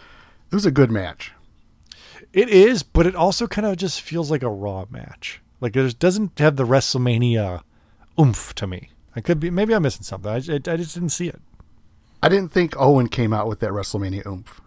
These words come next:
Speaker 1: 'cause his gear was kind of bland too. But I think Triple H and Chyna and the, and the, uh, the Sergeant Slaughter thing, like, that made, elevated a little bit more special.
Speaker 2: Yeah. And again, I mentioned Triple H wins because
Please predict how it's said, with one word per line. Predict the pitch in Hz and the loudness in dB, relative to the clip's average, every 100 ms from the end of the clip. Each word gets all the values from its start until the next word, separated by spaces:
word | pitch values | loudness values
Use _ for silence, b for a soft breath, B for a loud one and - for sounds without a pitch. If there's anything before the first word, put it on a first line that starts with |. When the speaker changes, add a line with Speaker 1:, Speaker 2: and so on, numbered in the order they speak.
| - | -6
Speaker 1:
'cause | 131 147 123 | -2 -2 2
his | 131 104 | 0 2
gear | 139 143 | 0 0
was | 127 | 0
kind | - 117 | -2 -4
of | 101 | -4
bland | 101 110 104 | -2 -2 -2
too. | - 117 117 | -4 -4 -4
But | 104 101 | -4 -6
I | 104 | -4
think | 110 190 | -6 -2
Triple | 196 180 139 | -4 -2 0
H | 139 135 | 2 0
and | 113 | -4
Chyna | 101 117 120 123 117 117 | -4 -2 -2 -4 -4 -4
and | 98 | -4
the, | 104 | -6
and | - 104 98 | -6 -6 -4
the, | 92 90 87 | -6 -8 -10
uh, | 87 82 | -14 -12
the | 95 | -12
Sergeant | - 110 101 92 | -8 -8 -8 -10
Slaughter | - 135 135 143 | -2 -2 0 -4
thing, | - 131 123 | -4 -6 -4
like, | 101 | -6
that | - 104 110 | -4 -8 -6
made, | 107 107 107 | -8 -6 -6
elevated | 113 113 104 101 101 | -6 -6 -6 -8 -10
a | 92 | -10
little | 98 | -10
bit | 92 98 | -10 -10
more | 98 92 90 - _ | -8 -8 -10 -14 _
special. | - - 98 - 143 151 _ _ _ _ - _ - | -20 -8 -8 -6 -8 -10 _ _ _ _ -20 _ -6
Speaker 2:
Yeah. | 120 90 _ _ _ _ _ _ _ _ _ _ _ _ _ _ | -4 -4 _ _ _ _ _ _ _ _ _ _ _ _ _ _
And | 143 143 131 127 123 - _ 190 | 2 4 4 0 -4 -10 _ -10
again, | 190 131 135 123 123 135 _ _ | -6 2 4 4 0 -4 _ _
I | 131 | 0
mentioned | 123 123 131 | 0 0 -4
Triple | 117 117 | -6 -2
H | 117 - | -2 2
wins | 202 190 | 4 4
because | 139 135 127 123 113 | 2 0 2 2 0